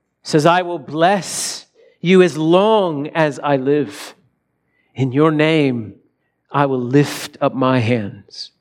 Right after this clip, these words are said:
To bless the Lord means to show gratitude and appreciation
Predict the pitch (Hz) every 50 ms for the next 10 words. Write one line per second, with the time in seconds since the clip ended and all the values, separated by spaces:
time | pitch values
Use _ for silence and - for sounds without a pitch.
0 | _ _ _ _ _ _ _ _ _ _ _ _ _ _ _ _ _ _ _ _
1 | _ _ _ _ _ _ _ _ _ _ _ _ _ _ _ _ _ - - 139
2 | 113 147 151 160 156 - - - 151 139 139 147 151 160 156 156 135 139 147 156
3 | 160 165 160 147 147 - - - - - - 143 139 120 131 139 139 151 156 160
4 | 156 - - 160 156 156 139 139 131 127 - - 143 123 - - 123 131 143 151
5 | 135 - - 143 131 123 113